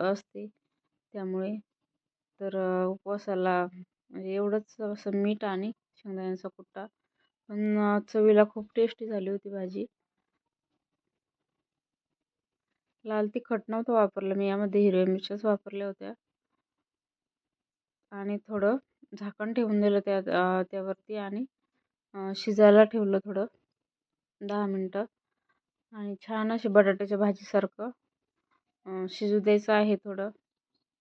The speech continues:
खूप छान लागते भाजी. त्यानंतर मग मी इकडे तवा ठेवला होता गॅसवरती.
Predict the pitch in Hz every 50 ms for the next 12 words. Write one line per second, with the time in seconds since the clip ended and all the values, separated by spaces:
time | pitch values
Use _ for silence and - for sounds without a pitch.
0 | _ _ _ _ _ _ _ _ _ _ 220 220 214 - - 233 220 220 220 214
1 | 208 214 - - 196 196 196 185 180 185 196 220 - _ _ _ _ _ _ _
2 | _ _ _ _ _ _ _ _ _ _ _ _ _ - 226 233 226 233 233 220
3 | 208 214 202 202 202 202 202 196 202 202 208 208 196 196 - 190 196 190 190 -
4 | - 214 208 214 220 214 233 226 208 202 196 196 185 - 196 208 233 - _ _
5 | _ _ _ _ _ _ _ _ _ _ _ _ _ _ _ _ _ _ _ _
6 | _ _ _ _ _ _ _ _ _ _ _ - 202 202 202 196 202 - - 190
7 | 190 190 - 202 220